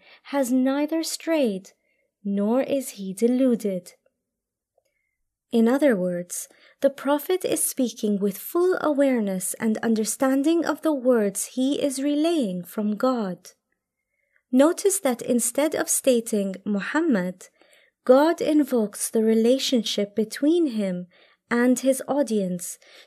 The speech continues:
to remind them that the Prophet has always lived among them, that they have known him since he was born,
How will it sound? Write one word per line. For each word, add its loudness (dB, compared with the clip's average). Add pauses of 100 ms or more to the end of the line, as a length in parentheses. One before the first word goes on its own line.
to 2
remind 4
them -2 (140)
that -4
the 0
Prophet -2
has -4 (100)
always 2
lived 4
among 2
them, -6 (640)
that 4
they 8
have -2
known 2
him -2
since -2
he -2
was -4
born, 2